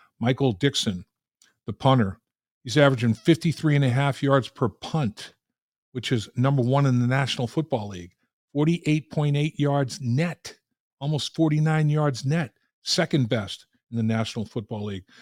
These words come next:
Their place kicker, Jason Myers, was a Pro Bowler last year. The kicking game is solid. The kicking game is consistent. The Bengals are gonna have to be very, very sound in all three phases,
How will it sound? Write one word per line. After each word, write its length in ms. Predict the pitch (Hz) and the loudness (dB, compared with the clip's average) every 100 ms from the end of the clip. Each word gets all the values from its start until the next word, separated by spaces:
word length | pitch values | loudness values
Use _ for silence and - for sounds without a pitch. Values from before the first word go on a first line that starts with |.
| - - | -12 -4
Their 140 | 127 | -2
place 360 | 113 - 143 - | -2 0 0 0
kicker, 300 | - 113 107 | -4 -4 -4
Jason 400 | 120 120 - 113 | -2 -2 0 0
Myers, 420 | 117 127 143 - _ _ | 2 2 -2 -4 _ _
was 100 | 135 | -6
a 60 | 127 | -6
Pro 260 | - 160 | 0 0
Bowler 300 | 147 127 113 | 0 -2 -2
last 340 | 107 104 95 - | -4 -4 -6 -10
year. 220 | 98 90 _ _ _ | -12 -14 _ _ _
The 60 | 117 | -8
kicking 360 | - 147 139 113 | -4 -4 -2 -2
game 340 | 120 110 107 | 0 0 -2
is 160 | 104 98 | -6 -6
solid. 600 | - 123 127 120 92 87 _ _ - | -4 0 2 0 -4 -10 _ _ -18
The 80 | 110 | -6
kicking 340 | - 135 131 | -2 -2 0
game 260 | 113 117 113 | 0 2 0
is 120 | 101 | -2
consistent. 720 | - 107 - 151 143 - 95 - _ _ _ | -6 -4 -2 -2 -2 -4 -8 -10 _ _ _
The 120 | 104 123 | -6 0
Bengals 200 | 123 113 | 0 0
are 40 | |
gonna 160 | 113 117 | 2 2
have 140 | 120 | 0
to 80 | 117 | -4
be 120 | 107 | -4
very, 480 | 104 95 113 120 123 | -4 -2 0 0 0
very 420 | 110 120 123 117 | 0 0 2 0
sound 500 | 110 - 123 123 117 | -2 0 2 2 2
in 100 | 107 | 0
all 240 | 107 117 123 | 0 0 -2
three 260 | - 123 | -4 -6
phases, 640 | 110 123 123 101 90 - | -4 -6 -4 -4 -8 -14